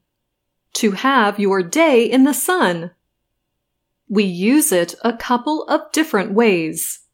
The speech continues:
When you have your day in the sun, you have achieved the highest possible level of success.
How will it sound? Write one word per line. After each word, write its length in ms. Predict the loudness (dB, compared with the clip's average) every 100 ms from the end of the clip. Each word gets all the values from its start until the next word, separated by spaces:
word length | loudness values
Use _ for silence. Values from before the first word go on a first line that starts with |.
| _ _ _ _ _ _ _ _ _ _ _ -2
When 180 | 0 2
you 300 | 2 2 2
have 360 | 0 0 -2
your 340 | 0 2 2 2
day 300 | 2 2 2
in 140 | 0
the 100 | 0
sun, 600 | -2 0 0 0 -4 -8 _ _ _
you 200 | -2 0
have 240 | 2 0 0
achieved 680 | -2 -4 -2 0 0 -2 -8 -6
the 100 | -6
highest 800 | -4 -2 -2 -2 -4 -8 -12 -4
possible 640 | 0 0 0 0 0 0
level 440 | 2 0 2 2 2
of 180 | -2
success. 920 | 0 -2 -2 -4 -2 -2 -2 -6 -8